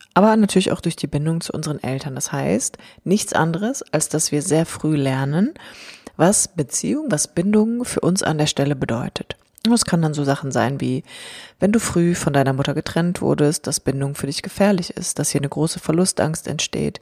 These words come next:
dass ich mich immer wieder als einsam und alleine erlebe,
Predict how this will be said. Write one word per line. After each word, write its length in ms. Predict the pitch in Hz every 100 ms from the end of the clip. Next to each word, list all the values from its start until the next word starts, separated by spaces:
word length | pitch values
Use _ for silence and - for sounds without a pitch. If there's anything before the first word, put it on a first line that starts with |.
| _ - -
dass 180 | 147 -
ich 160 | -
mich 160 | 151 -
immer 180 | 151 143
wieder 220 | 147 147
als 140 | -
einsam 480 | - 147 160 151 147
und 100 | -
alleine 440 | 143 165 196 202
erlebe, 600 | 175 175 170 175 175 180